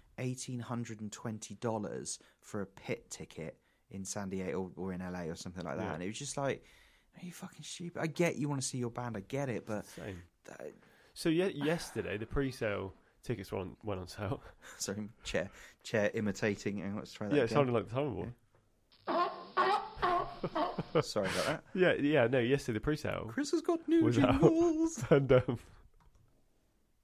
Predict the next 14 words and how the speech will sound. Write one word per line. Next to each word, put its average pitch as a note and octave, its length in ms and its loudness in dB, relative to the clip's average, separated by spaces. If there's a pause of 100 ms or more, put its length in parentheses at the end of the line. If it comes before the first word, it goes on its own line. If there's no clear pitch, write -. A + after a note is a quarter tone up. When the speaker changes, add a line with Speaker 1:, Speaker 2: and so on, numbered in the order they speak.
(340)
Speaker 1:
Oh, - 120 -6
that D3 120 -4
one D#3+ 120 -4
didn't A#2 200 -4
load. D3 320 0
<gasps> C#4 120 8 (3250)
Sorry. F#2 160 -6 (340)
Speaker 2:
You A2+ 140 2
all G2+ 60 0
right? A2+ 100 -6 (240)
Speaker 1:
Yep. - 120 -16 (300)
Speaker 2:
<laughs> - 80 -2 (600)
Okay. - 380 -2 (460)
Um, B2+ 300 4